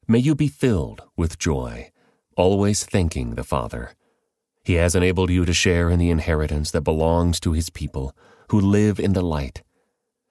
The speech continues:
For he has rescued us from the kingdom of darkness and transferred us into the kingdom of his dear Son, who purchased our freedom and forgave our sins.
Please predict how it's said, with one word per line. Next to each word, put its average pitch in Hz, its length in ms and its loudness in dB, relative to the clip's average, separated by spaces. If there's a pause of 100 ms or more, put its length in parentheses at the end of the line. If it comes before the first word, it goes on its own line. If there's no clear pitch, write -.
For 104 160 2
he 98 180 4
has 101 200 2
rescued 117 500 0
us 110 160 0
from 95 200 0
the 92 80 -2
kingdom 98 480 0
of 67 160 -8
darkness - 580 -4 (500)
and 69 120 -2
transferred 98 580 0
us 101 240 -2
into 85 140 0
the 82 80 -4
kingdom 92 460 2
of 80 120 0
his 78 220 -2
dear 82 320 0
Son, 58 440 -6 (440)
who 113 100 0
purchased 98 460 0
our 69 120 -2
freedom 78 520 -2 (480)
and 85 160 -2
forgave 85 540 -2
our 60 120 -10
sins. 60 680 -6